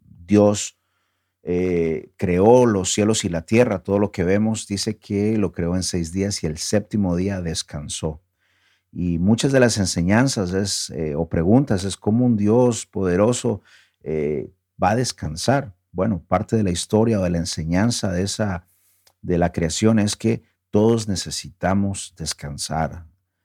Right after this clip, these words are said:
Eh, uno de los mandatos que Dios le dio al hombre es: "Seis días trabajarás y el séptimo descansarás". Porque hay algo, hay algo interesante, algo, hay algo que ocurre cuando descansamos también. Hay que,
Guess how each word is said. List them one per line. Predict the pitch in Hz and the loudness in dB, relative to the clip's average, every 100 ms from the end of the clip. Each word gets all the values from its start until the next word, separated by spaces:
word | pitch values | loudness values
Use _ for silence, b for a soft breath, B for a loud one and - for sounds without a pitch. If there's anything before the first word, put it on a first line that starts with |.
| _ _ _ _ | _ _ _ _
Eh, | 78 76 73 76 69 | -10 -8 -8 -10 -4
uno | 92 101 | 2 4
de | 98 | 4
los | 87 | 2
mandatos | 85 80 82 104 110 107 | 0 -2 4 4 2 -6
que | - 85 | -4 -2
Dios | 82 90 | -2 -2
le | 92 82 | -2 0
dio | 85 | 0
al | 90 | 2
hombre | 104 110 98 113 | 2 2 0 -4
es: | |
"Seis | 110 - 87 85 | -6 -6 -4 -4
días | 95 95 98 - | 0 0 -2 -8
trabajarás | - 78 76 85 85 101 113 - | -8 -4 -4 -4 -2 0 -2 -4
y | |
el | 80 | -8
séptimo | - 82 - 85 85 82 | -6 -6 -4 -4 -2 -4
descansarás". | 80 - 78 76 78 78 78 - B B B B _ | -6 -8 -8 -8 -6 -4 -6 -10 B B B B _
Porque | - 104 - 104 | -2 -2 2 2
hay | 131 143 | 4 4
algo, | 139 104 87 | 4 2 0
hay | 90 104 | 0 0
algo | 113 | 0
interesante, | 120 110 95 85 - 110 123 - 123 113 | -2 -2 -4 -2 0 2 2 0 0 0
algo, | 98 92 | -2 -2
hay | 95 | 0
algo | 95 98 95 | 0 -2 -8
que | - | -12
ocurre | 80 - - 117 120 117 | -14 -10 -2 0 0 -4
cuando | - 85 82 | -4 -6 -4
descansamos | 80 80 - 82 78 - 98 104 87 - | -6 -8 -10 -10 -10 -2 2 2 -2 -8
también. | 78 73 73 | -10 -10 -6
Hay | 85 110 | -4 -2
que, | 131 | -2